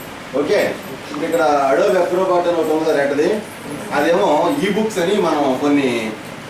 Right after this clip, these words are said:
ఎలక్ట్రానిక్ బుక్స్, ఇప్పుడు పుస్తకాలు ప్రింట్ అయ్యి రావట్లేదు, చాలా వరకు పీడీఎఫ్ ఫైల్స్ వస్తున్నాయి ఎవరు ఎక్కడ తయారు చేసినా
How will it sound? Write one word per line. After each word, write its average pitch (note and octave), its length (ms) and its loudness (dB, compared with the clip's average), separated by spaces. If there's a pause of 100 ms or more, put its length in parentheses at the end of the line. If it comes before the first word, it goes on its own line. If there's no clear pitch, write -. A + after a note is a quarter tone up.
(140)
ఎలక్ట్రానిక్ F#3+ 500 2
బుక్స్, - 280 -2 (400)
ఇప్పుడు C#3+ 160 -2
పుస్తకాలు D#3 440 0
ప్రింట్ E3+ 260 -2
అయ్యి E3+ 140 2
రావట్లేదు, C#3+ 540 2
చాలా D3+ 220 4
వరకు D#3 580 0
పీడీఎఫ్ F3 320 2
ఫైల్స్ D3 240 2
వస్తున్నాయి A#2+ 380 -4
ఎవరు A#2 200 2
ఎక్కడ C3 340 -2
తయారు B2 160 0
చేసినా A#2 320 -2